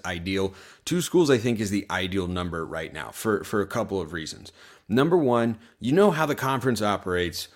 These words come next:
with twelve schools. And the Big twelve added four. But that's 'cause they were going from ten down to eight. They added four to get back up to twelve, got the requisite amount of inventory for,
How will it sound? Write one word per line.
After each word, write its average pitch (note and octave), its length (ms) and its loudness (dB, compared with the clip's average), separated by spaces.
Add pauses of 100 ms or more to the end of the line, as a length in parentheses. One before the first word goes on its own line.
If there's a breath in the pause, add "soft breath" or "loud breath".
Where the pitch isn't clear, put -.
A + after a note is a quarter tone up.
(120 soft breath)
with G2 220 -2
twelve F2+ 340 0
schools. - 380 -8
And A#2 160 -4
the A#2+ 40 -4
Big G3 200 4
twelve F#3 300 2
added C3+ 300 0
four. - 440 -4 (280 soft breath)
But A2 120 0
that's C#3+ 180 0
'cause F#3+ 180 2
they D#3+ 120 2
were D3 100 0
going C3+ 300 2
from A2 180 -4
ten G2+ 540 -4 (180 soft breath)
down A2+ 220 0
to G#2 180 -2
eight. G#2 320 -2 (180 loud breath)
They G#2+ 140 0
added G2+ 220 0
four A#2+ 420 4
to G#2+ 140 -6
get F#2+ 160 -2
back F#2 240 -2
up D#2 80 -12
to F2+ 80 -10
twelve, A#2 520 2
got G#2 260 -2
the G2+ 60 -4
requisite F#2 600 -4
amount F2 220 -4
of - 120 -12
inventory A2+ 640 0
for, F#2+ 440 -2